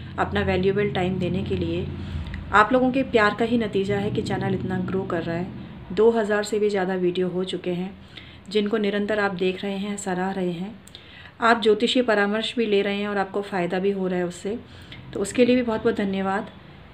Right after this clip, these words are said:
जो लोग आज पहली बार जुड़े हैं, मैं उनको यही बोलूँगी कि मैं ज्योतिषी हूँ, वर्षों से साधना कर रही हूँ ज्योतिष पर। आप चाहें तो अपनी कुंडली का परामर्श ले सकते हैं। यदि आपकी कुंडली नहीं है तो आप प्रश्न कुंडली के ज़रिए या अपनी फ़ोटो दिखाकर भी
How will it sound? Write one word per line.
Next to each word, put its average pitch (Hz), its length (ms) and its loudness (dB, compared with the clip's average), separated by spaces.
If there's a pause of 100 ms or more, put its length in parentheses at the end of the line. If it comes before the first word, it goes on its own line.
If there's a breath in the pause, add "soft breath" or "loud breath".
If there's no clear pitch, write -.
(180)
जो 220 180 8
लोग 247 160 10
आज 254 140 6
पहली 233 280 4
बार 240 180 4
जुड़े 202 220 2
हैं, 214 180 -2
मैं 214 120 -4
उनको 202 200 -2
यही 190 240 0
बोलूँगी 190 380 -2
कि 240 140 -6
मैं 202 180 -4
ज्योतिषी 185 420 0
हूँ, 233 180 0
वर्षों 196 340 -2
से - 140 -4
साधना 180 380 0
कर 180 180 -2
रही 170 140 -4
हूँ 185 100 -4
ज्योतिष 180 340 -4
पर। 240 180 -8 (640 loud breath)
आप 214 200 6
चाहें 233 260 2
तो 262 80 2
अपनी 233 180 0
कुंडली 196 280 0
का 202 120 -2
परामर्श 185 440 -2
ले 202 120 0
सकते 208 280 -6
हैं। 226 200 -2
यदि 208 200 0
आपकी 202 240 2
कुंडली 185 300 -2
नहीं 180 260 -2
है 180 180 -2 (480 loud breath)
तो 240 120 10
आप 233 280 6 (300)
प्रश्न 247 280 6
कुंडली 220 300 4
के 220 140 4
ज़रिए 196 340 4
या 202 160 4
अपनी 196 180 -4
फ़ोटो 196 320 0
दिखाकर 190 440 -4
भी 190 140 -4